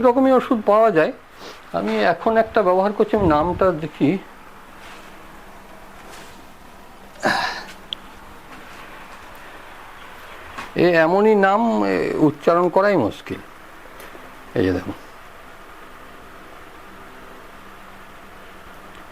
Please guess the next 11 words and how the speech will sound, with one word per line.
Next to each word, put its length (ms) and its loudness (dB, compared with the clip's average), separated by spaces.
এক্স 200 0
ওয়াই 180 8
এফ 140 -2
ই 100 6
এন 120 4
আলট্রা, 320 2
ইউ 120 6
এল 160 4
টি 100 2
আর 80 2
এ। 120 2